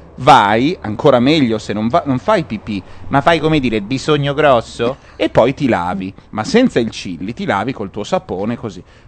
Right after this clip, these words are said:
Poi ti rivesti, esci in società e, e pensi fra te, te, "Mm, ma che frescolino." <laughs> Dopo due minuti il frescolino si trasforma in una specie di orro-, un geyser,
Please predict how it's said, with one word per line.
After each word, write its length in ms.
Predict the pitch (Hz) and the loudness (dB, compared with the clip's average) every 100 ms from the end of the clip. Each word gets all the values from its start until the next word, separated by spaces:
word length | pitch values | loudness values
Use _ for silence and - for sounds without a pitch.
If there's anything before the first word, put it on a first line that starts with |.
| - | 2
Poi 320 | 254 113 90 - _ _ - _ _ - | 4 4 0 -10 _ _ -20 _ _ -16
ti 140 | - 98 | -10 -8
rivesti, 680 | 113 110 90 - - 175 165 - - | -4 -4 -4 -10 -10 -10 -10 -20 -2
esci 420 | 190 175 - 117 | 2 2 0 -6
in 100 | 107 | -6
società 680 | - 113 - - 92 73 139 - - - - - - | -6 -6 -6 -4 -6 -8 -14 -20 -20 -20 -20 -20 0
e, 240 | 220 - | 0 0
e 120 | 156 143 | -4 -2
pensi 500 | 117 101 101 - 110 | -2 -2 -6 -10 -8
fra 220 | 117 104 | -4 -4
te, 260 | 110 98 | -4 -8
te, 160 | - 87 - 330 | -10 -16 -10 -4
"Mm, 380 | 330 147 95 | -2 0 -2
ma 120 | 98 117 | -6 -8
che 140 | 120 | -10
frescolino." 880 | - 107 - 107 98 185 139 95 98 | -10 -12 -12 -10 -8 -6 -6 -6 -10
<laughs> 500 | - 311 - - 302 - - - - - | -8 -8 -8 -6 -6 -6 -20 -20 -20 -6
Dopo 400 | 127 156 - 143 | 4 4 4 2
due 300 | 127 196 185 | 2 4 6
minuti 480 | 151 131 151 160 170 | 6 4 2 -2 -6
il 100 | 135 | -4
frescolino 720 | 135 131 - 143 123 160 156 | 0 -2 0 -2 0 2 2
si 180 | - 131 | 0 -2
trasforma 720 | 165 127 - 127 127 123 123 | 0 -2 -2 0 0 2 0
in 80 | 117 | 2
una 180 | 117 123 | 0 -2
specie 440 | - 147 - 127 | -2 -6 -4 -6
di 220 | 113 107 - - - - - - | -4 -6 -8 -18 -20 -20 -20 0
orro-, 600 | 165 185 160 151 165 156 | 6 6 6 6 8 8
un 200 | 151 160 139 | 6 4 6
geyser, 1040 | 160 175 180 175 131 151 151 147 151 | 8 8 6 2 2 6 6 6 6